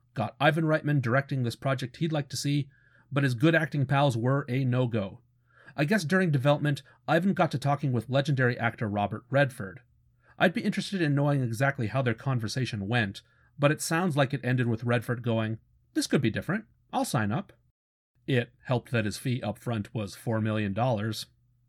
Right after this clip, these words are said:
But even money aside, I can see Robert Redford's appeal in this project.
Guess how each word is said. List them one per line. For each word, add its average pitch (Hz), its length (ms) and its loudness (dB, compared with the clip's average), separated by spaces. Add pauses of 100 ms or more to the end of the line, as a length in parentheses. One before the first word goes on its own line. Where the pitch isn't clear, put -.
(260)
But 165 140 4
even 165 220 4
money 151 240 6
aside, 127 480 0 (240)
I 160 80 4
can 180 160 0
see 277 160 2
Robert 185 340 4
Redford's 143 420 0
appeal 156 520 0
in 135 160 2
this 117 140 0
project. 131 600 -4